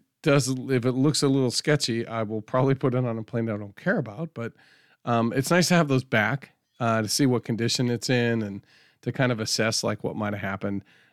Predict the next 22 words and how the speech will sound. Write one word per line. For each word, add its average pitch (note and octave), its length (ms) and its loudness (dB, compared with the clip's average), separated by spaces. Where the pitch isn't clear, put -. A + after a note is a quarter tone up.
The, A#2 200 0
the A#2+ 140 0
wings C#3 440 4
were B2 100 2
in A#2 120 0
such, - 640 -2
I B2 60 -8
mean, A2+ 180 0
it A2+ 40 2
was A2 160 -2
just - 240 -8
a - 20 -16
complete A2 380 -12
shambles. G2+ 420 -10
So G#2 80 -8
I A2 60 -4
have G#2 80 -4
no A2+ 180 -2
idea G#2 260 -6
actually G#2 300 -8
what G2 220 -8
caused, C3+ 460 0